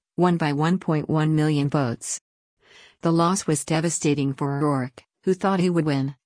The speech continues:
according to those close to him. O'Rourke described himself as in and out of a funk. In an interview with the Washington Post in January, O'Rourke spoke glumly about the direction the country is headed.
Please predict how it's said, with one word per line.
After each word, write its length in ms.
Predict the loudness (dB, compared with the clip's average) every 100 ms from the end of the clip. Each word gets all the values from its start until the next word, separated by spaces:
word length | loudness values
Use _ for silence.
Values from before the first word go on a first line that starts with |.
| -10
according 400 | -6 0 0 0
to 80 | 0
those 260 | 0 0 -2
close 360 | -4 -2 -2
to 120 | -4 -4
him. 300 | -4 -6 -8 _ _ _ 0
O'Rourke 360 | 2 2 0
described 480 | -2 -2 0 -2 0
himself 440 | -2 0 0 -2
as 140 | -2 -2
in 80 | 0
and 120 | 0
out 180 | 0 -2
of 80 |
a 60 | -2
funk. 460 | -2 -2 -2 -8 -20 _ _ _
In 140 | 0 2
an 100 | 2
interview 440 | 2 0 0 0
with 140 | 0 -2
the 100 | 0
Washington 560 | 0 0 -2 -2 -4
Post 340 | -2 -2 -2 -2
in 120 | -2
January, 720 | -2 -2 -2 -2 -2 -4 -6 _ _ -20 _ -2
O'Rourke 360 | 2 2 2 -2
spoke 340 | -4 -4 -4
glumly 360 | -2 -2 0 0
about 260 | 0 -2
the 80 | -2
direction 500 | -2 0 -2 -2 -2
the 80 | -2
country 480 | 0 -2 0 -2 -2
is 120 | -2
headed. 360 | -2 -2 -6